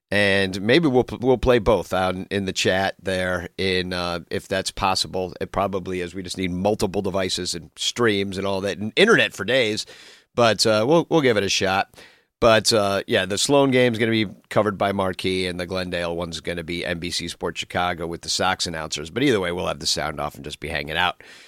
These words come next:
So come on over there, three o'clock today, Central. Uh, bring your green beer. Should be a good time had by all. Unless you're depressed, in which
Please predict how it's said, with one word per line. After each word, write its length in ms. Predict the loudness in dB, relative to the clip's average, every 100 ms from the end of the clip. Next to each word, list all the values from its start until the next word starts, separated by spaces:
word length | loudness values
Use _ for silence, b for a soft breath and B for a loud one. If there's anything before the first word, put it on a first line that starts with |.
| B B
So 160 | 2 4
come 220 | 6 8
on 120 | 8
over 200 | 8 8
there, 260 | 8 8 6
three 220 | 4 2
o'clock 340 | 4 2 2
today, 720 | -4 0 4 6 8 6 2 -2 b b b 0
Central. 600 | 2 4 4 2 0 -4 -2
Uh, 220 | 2 2
bring 200 | 2 2
your 100 | 2
green 300 | 4 4 4
beer. 460 | 2 2 2 -2 -6
Should 240 | -6 -4 0
be 140 | 0
a 80 | 0
good 180 | -2 0
time 460 | 0 0 -2 -4 b b b _
had 280 | 2 2 4
by 360 | 4 4 2 0
all. 380 | 4 4 2 -2 -14 _ _ -18 -18 _ _ _ -8
Unless 220 | -6 -4
you're 240 | -6 -8 -12
depressed, 460 | -10 -6 -6 -6
in 100 | -6
which 320 | -6 -6 -8